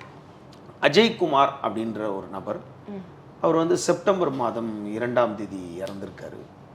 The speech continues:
Speaker 1: கடந்த ஆண்டு.
Speaker 2: ம்.
Speaker 1: அவருடைய கல்லறையில இந்த தலை இருக்கு. உடனே யாருன்னு பார்த்தா, யாருடைய தலை அப்படின்னு பார்த்தா, வஞ்-, வஞ்சிவாக்கம்னு பக்கத்துல ஒரு ஊர் இருக்கு,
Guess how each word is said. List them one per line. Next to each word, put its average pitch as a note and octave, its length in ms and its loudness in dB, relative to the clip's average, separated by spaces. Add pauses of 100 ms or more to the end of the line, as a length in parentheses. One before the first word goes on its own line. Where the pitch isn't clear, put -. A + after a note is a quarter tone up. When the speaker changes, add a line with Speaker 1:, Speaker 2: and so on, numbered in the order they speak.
(460)
Speaker 1:
கடந்த A2 380 -4
ஆண்டு. G2 360 -10 (400)
Speaker 2:
ம். A#3 260 -12
Speaker 1:
அவருடைய D#3+ 540 2
கல்லறையில C3+ 760 0 (560)
இந்த A#2 300 -2
தலை A2+ 340 0
இருக்கு. G2+ 360 -6 (720)
உடனே F3 300 4
யாருன்னு F3 520 8
பார்த்தா, E3+ 460 4 (800)
யாருடைய G#3 540 6 (100)
தலை D#3+ 320 6 (120)
அப்படின்னு A#2 320 -6
பார்த்தா, F#2+ 260 -6 (1160)
வஞ்-, A3 300 8 (400)
வஞ்சிவாக்கம்னு F3+ 1040 4
பக்கத்துல G#2+ 440 -4
ஒரு F#2+ 140 -8
ஊர் G2+ 120 -8
இருக்கு, F#2 240 -14